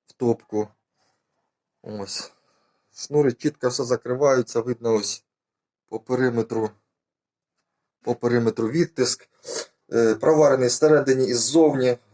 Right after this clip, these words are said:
випробуваний п'ять атмосфер тиском, водою і повітрям. Так, е, е, розподільник повітря, нержавійка, вісім міліметрів у нас.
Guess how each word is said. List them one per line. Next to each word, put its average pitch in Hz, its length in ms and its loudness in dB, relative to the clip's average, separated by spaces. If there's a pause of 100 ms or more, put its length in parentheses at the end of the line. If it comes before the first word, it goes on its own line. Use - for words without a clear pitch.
(480)
випробуваний 117 600 2
п'ять - 380 -4
атмосфер 117 320 -2
тиском, 156 580 -2 (420)
водою 127 380 2
і 123 40 -2
повітрям. 120 540 2 (440)
Так, 104 300 -2
е, 104 40 -2
е, 98 880 2 (440)
розподільник 143 580 0
повітря, 135 560 0
нержавійка, 131 680 0 (320)
вісім 131 340 -2
міліметрів 120 680 2
у 110 40 -4
нас. 104 360 0